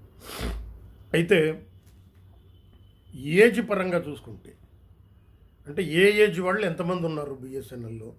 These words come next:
అని చూసుకుంటే, ఇరవై నాలుగేళ్ల కంటే తక్కువ వయసున్న వాళ్ళు నలభై ఒక్క మంది ఉన్నారు. ఈ ఫిగర్లు ఇరవై ఎనిమిది రెండు రెండు వేల ఇరవై ఒకటి నాటికి. ఇరవై ఐదు నుంచి ఇరవై తొమ్మిదేళ్ల వయసున్న వాళ్ళు మూడు వేల రెండు వందల ముప్పై ఎనిమిది మంది ఉన్నారు.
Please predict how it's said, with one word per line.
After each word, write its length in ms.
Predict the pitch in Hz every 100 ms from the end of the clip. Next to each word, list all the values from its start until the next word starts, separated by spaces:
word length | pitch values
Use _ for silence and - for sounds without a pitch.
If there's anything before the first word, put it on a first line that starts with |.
| -
అని 100 | 131
చూసుకుంటే, 800 | 120 131 113 131 117 156 117 165 - - - - - - - - - - - - - - - -
ఇరవై 280 | 151 202 220
నాలుగేళ్ల 440 | 220 208 202 190
కంటే 400 | 185 180 208 214
తక్కువ 420 | 170 - 202 202 190 143
వయసున్న 400 | 165 165 160 151
వాళ్ళు 220 | 151 196
నలభై 360 | 147 143 143
ఒక్క 160 | 143 135
మంది 220 | 131 139
ఉన్నారు. 380 | 131 110 - -
ఈ 40 |
ఫిగర్లు 520 | 127 165 196 208 165 175
ఇరవై 340 | 160 170 185
ఎనిమిది 500 | 180 175 170 190 240 180
రెండు 340 | 156 156 185 170
రెండు 160 | 151
వేల 200 | 151 147
ఇరవై 380 | 131 131 147 151
ఒకటి 280 | 123 117 110
నాటికి. 520 | 98 - - - - - - - - - - - - - - - -
ఇరవై 220 | 151 208
ఐదు 260 | 214 214 202
నుంచి 340 | 202 180 233
ఇరవై 220 | 190 190
తొమ్మిదేళ్ల 500 | 196 196 190 180 175
వయసున్న 420 | 160 156 147 147 147
వాళ్ళు 260 | 156 202
మూడు 260 | 147 170 180
వేల 240 | 185 175
రెండు 200 | 160 151
వందల 200 | 147 147
ముప్పై 320 | 135 131 117 147
ఎనిమిది 260 | 143 143
మంది 240 | 139 127 113
ఉన్నారు. 300 | 95 95